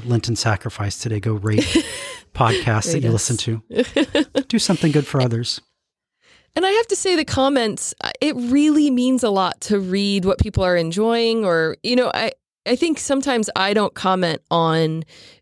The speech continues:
Speaker 2: on Instagram a lot, or because I just, I kind of just take it all in. And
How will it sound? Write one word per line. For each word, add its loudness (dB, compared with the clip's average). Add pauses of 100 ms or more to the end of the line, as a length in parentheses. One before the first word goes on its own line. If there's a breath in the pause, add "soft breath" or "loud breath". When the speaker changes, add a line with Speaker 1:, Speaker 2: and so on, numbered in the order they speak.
(120)
Speaker 2:
on 0
Instagram 0
a 2
lot, 2
or 2
because 2
I 0
just, -8
I 2
kind 0
of -2
just -8
take 0
it 0
all 2
in. 0 (480 loud breath)
And 0